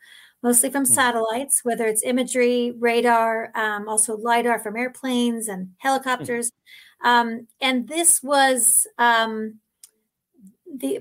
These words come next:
Speaker 1: data about the Earth that was first digital was the first layer. It's the first base layer for some video games, right? When you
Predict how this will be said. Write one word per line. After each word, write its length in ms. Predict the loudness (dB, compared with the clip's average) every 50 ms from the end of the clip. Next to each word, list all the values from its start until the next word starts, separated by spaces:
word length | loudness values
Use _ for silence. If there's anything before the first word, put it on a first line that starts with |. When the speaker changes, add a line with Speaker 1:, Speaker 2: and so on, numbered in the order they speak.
| -6 -4
Speaker 1:
data 360 | 0 0 2 4 4 2 2
about 300 | 4 2 2 0 0 -2
the 140 | -4 -6 -2
Earth 520 | -2 0 0 0 -2 -4 -6 -12 -12 -16 _ -4
that 200 | -2 0 2 2
was 260 | 4 4 4 2 0
first 400 | -2 -2 -2 0 0 -2 -2 0
digital 680 | 0 0 0 -2 -2 -2 0 2 2 0 -2 -4 -6
was 340 | -4 -2 0 2 2 0 0
the 100 | -2 -4
first 400 | -2 0 0 0 0 0 -2 -4
layer. 440 | -4 -2 -2 -2 0 0 0 0 0
It's 200 | 0 -2 -4 -4
the 80 | -6 -4
first 360 | -4 -2 -2 -2 -4 -6 -4
base 320 | -2 0 2 2 2 2
layer 320 | 2 0 0 0 0 -2 -4
for 160 | -4 -4 0
some 520 | 2 4 4 4 4 4 4 4 4 4
video 260 | 2 2 2 2 2
games, 380 | 2 2 -2 -4 -4 -6 -4 -2
right? 200 | -2 -2 -2 -2
When 160 | -4 -4 -4
you 160 | -4 -6 -8